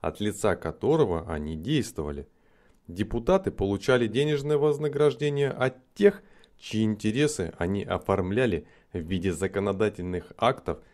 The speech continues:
для порабощённых народов империи. По сути, они были народными депутатами. Просто не уточняется, интересы какого именно народа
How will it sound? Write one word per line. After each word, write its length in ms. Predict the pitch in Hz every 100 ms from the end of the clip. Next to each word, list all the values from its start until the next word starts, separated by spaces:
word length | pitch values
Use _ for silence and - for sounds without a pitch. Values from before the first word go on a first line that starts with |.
| _ -
для 220 | 90 90
порабощённых 880 | - 92 87 92 - 90 82 87 -
народов 480 | 87 85 87 87 -
империи. 720 | 135 139 185 151 90 73 - - _ _ - _ -
По 160 | 104 147
сути, 580 | - 107 95 110 120 - _ _
они 280 | 85 87 90
были 300 | 82 95 98
народными 720 | 113 170 214 240 139 92 78
депутатами. 800 | 73 - 82 - 117 87 76 71 - - - - _ -
Просто 400 | 226 247 240 233
не 120 | 233
уточняется, 1000 | 240 240 240 - 185 135 82 73 - - _ _ _
интересы 680 | 120 139 147 165 170 170 175
какого 640 | 170 - 214 226 220 220
именно 760 | - - 254 196 123 95 87 -
народа 760 | - 92 90 110 175 110 82